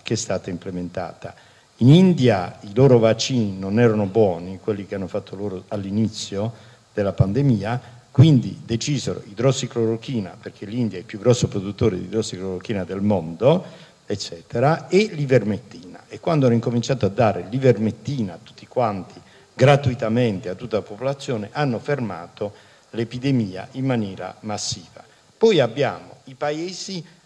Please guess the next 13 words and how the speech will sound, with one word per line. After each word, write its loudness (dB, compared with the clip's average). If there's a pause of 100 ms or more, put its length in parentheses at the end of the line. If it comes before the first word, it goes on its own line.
di -8
riferimento, -8
l'Africa -2
che 2
ha 8
avuto 4
appena 0
il 0
venti 0
per -2
cento 0
di -12
vaccinazione -4